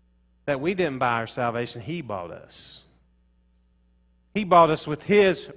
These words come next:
precious blood. You see, all we have to offer is our wretchedness, our lost condition. And in exchange for that, Christ offers us righteousness.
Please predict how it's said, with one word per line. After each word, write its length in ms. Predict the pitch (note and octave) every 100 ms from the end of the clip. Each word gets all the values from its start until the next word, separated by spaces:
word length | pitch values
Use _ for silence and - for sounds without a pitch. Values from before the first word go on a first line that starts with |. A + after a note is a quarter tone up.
| -
precious 480 | D3 B2+ - G2+ G#2
blood. 340 | G#2 F#2 D2+ C2+ _ _ _ _ _ _ _ _ _ _ _ _ _ _ _ _ _ _ _ -
You 60 | D#3+
see, 420 | - F#3+ E3 A#2 - - _ -
all 360 | E3 G#3+ A3
we 180 | F3+ A3
have 240 | F3+ C#3+
to 80 | C3+
offer 540 | C3 C#3 - C#3+ C#3 C3+
is 120 | B2
our 160 | B2+
wretchedness, 960 | B2+ C3 D#3+ - G2+ F#2 F2+ - - - _ _ _ _ _ _
our 160 | C3+ C3
lost 400 | A#2+ B2 C#3 -
condition. 720 | D3+ B2+ D3 D#3 - G#2 G#2+ - _ _ _ _ _ _ _ _ _ _
And 140 | D#3 F3
in 140 | F3
exchange 480 | C#3+ - F#3+ G#3+ A#3
for 160 | D3 C#3+
that, 280 | C#3+ D3+
Christ 460 | - E3+ F#3 G#3+ -
offers 400 | D#3 D3 C3+ B2
us 260 | D#3 D#3 E3
righteousness. 960 | E3+ G3+ G3 A2 - G2 - - -